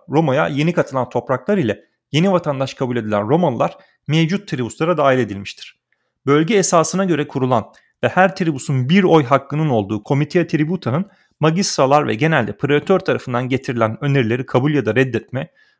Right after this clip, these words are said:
quaestor, aedilis curulis ve diğer ikinci derece magistraları seçme, ceza yargılanmasında da para cezası verme yetkileri bulunmaktaydı.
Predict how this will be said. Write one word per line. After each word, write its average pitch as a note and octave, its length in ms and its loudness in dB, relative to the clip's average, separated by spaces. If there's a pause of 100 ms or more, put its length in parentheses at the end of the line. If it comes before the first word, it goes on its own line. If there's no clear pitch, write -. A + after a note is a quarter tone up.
quaestor, D#3+ 460 0 (160)
aedilis C#3 560 2
curulis C#3 420 -4 (220)
ve C#3 120 0
diğer E3 280 4
ikinci D#3+ 300 0
derece C#3 220 2
magistraları A#2+ 640 -4
seçme, C#3 400 -6 (340)
ceza D3+ 320 2
yargılanmasında B2 760 0
da - 280 -4
para D#3 240 2
cezası A2+ 380 -4
verme A2+ 240 -2
yetkileri C3 400 -8
bulunmaktaydı. A#2+ 640 -4